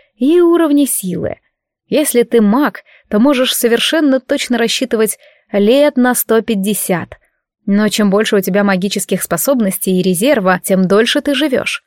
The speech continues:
Императору, например, уже триста восемьдесят три, и даже по местным меркам он уже очень стар.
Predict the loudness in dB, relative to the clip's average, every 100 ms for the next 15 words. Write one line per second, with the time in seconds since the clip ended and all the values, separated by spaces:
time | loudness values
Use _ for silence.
0 | _ _ _ -4 -2 0 0 0 0 0
1 | 0 2 2 2 0 0 0 -2 -2 0
2 | 0 0 0 -2 -2 -4 -4 -6 -8 _
3 | _ _ -2 2 2 2 2 0 0 2
4 | 2 2 0 0 2 2 2 2 0 -2
5 | 0 0 0 0 -4 -6 -6 -8 -8